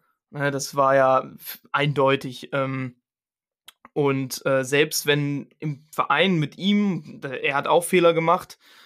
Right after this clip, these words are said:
ne, die ganze Geschichte mit, äh, mit seiner Freundin und so weiter, die ja in jede Richtung schon, äh, dreimal ausge-, <laughs> ausgelegt wurde.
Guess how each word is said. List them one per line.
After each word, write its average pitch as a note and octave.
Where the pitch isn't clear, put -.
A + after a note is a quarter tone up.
ne, D3+
die D3
ganze D3
Geschichte D3
mit, C3+
äh, C3+
mit C3
seiner C3+
Freundin D#3
und D3
so C3
weiter, C#3
die C3
ja C3
in C3
jede C#3+
Richtung C#3
schon, C3+
äh, C3+
dreimal C#3+
ausge-, C#3
<laughs> E3+
ausgelegt C#3
wurde. C#3